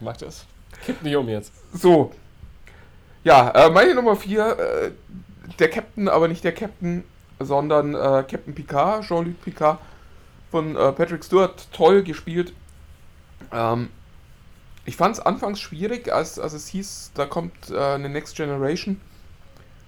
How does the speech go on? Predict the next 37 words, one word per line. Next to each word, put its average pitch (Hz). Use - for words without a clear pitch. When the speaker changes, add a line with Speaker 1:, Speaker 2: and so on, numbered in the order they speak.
Speaker 2:
Und 143
dann 143
dachte 143
ich, 135
aber 135
die 139
können 190
das 151
doch 160
nicht 143
einfach 131
machen. 175
Dann 139
war 143
der 143
Captain -
plötzlich 170
ein 151
alter 147
Mann 202
und 151
dann 151
dachte 156
ich 151
mir, 143
das 135
ist 139
ja 131
irgendwie 139
doof, 170
dass 139
der 135
Captain 135
ein 131
alter 123
Mann 139
ist. 175